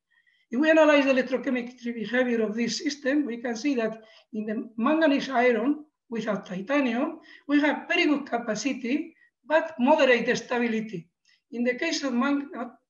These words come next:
ten percent of titanium, we have good capacity retention. And for twenty, twenty percent of titanium, we have low capacity values,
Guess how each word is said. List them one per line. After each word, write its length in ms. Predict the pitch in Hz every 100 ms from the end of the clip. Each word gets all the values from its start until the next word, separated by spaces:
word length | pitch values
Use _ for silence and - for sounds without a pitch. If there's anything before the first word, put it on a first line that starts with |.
| _ -
ten 180 | 311 320
percent 340 | 294 - 247
of 180 | 214 -
titanium, 600 | 214 214 302 269 247 311 - _
we 120 | 294 294
have 240 | 214 - -
good 300 | 349 349 349
capacity 560 | - - 208 226 - 220
retention. 580 | 180 - 233 233 185 - _ _ _ _
And 280 | 285 302 302 - _ _ _ _ _
for 320 | - 214 226 -
twenty, 300 | 302 339 - - _ -
twenty 220 | 302 -
percent 560 | 330 254 294 269 240 -
of 160 | 208 -
titanium, 720 | 196 202 311 254 240 285 - _ -
we 100 | 247
have 200 | 226 180
low 460 | 196 214 262 285 247
capacity 720 | 247 233 226 202 220 214 240
values, 460 | 254 240 220 220